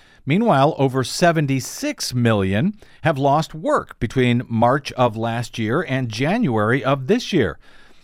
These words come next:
Eighteen million were collecting unemployment as of the end of January this year. Nearly one hundred thousand businesses have permanently closed. Twelve million workers had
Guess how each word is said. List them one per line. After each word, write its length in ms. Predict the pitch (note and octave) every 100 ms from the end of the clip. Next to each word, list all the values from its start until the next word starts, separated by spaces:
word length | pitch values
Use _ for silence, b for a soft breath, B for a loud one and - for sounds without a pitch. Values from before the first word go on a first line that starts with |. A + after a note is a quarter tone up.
| b -
Eighteen 800 | F3+ A#3+ - - - C#4+ D4+ C3+ -
million 520 | B2 A#2+ G#2 A#2+ F#3+
were 160 | C3
collecting 540 | B2+ D#3+ C3+ C3 C#3 C#3
unemployment 800 | - B2 C3 - D4+ C#4+ A#2 E2+ -
as 260 | B2 A2+
of 160 | C3 A2
the 160 | A#2+ A2+
end 240 | A2+ G#2+
of 120 | G2+
January 760 | F#2 A2 G#2+ A2 G#2 G2 G2 A#2
this 320 | F#2 F#2+ -
year. 360 | F#2 F2 B2+ G3+ B B B B
Nearly 340 | D3+ D3 C#3+
one 340 | B2 A#2+ A#3
hundred 420 | C4 B2 D#3 C3+ G#2+
thousand 480 | C3 E3 F#3+ C#3+
businesses 600 | G#2+ C3+ A#2+ B2+ - D3+
have 280 | - C3+ B2 B B -
permanently 840 | - G#3 C#4 A#3+ C#3+ G#2 G2+ F2+
closed. 720 | - - G#2 F#2 A#2+ G#3+ - b b b b b
Twelve 540 | - - G3+ C4+ C4 E3
million 400 | E3+ C#3+ A#2+ A2
workers 400 | A#2 A#2 A3 G3
had 260 | C3+ G#2+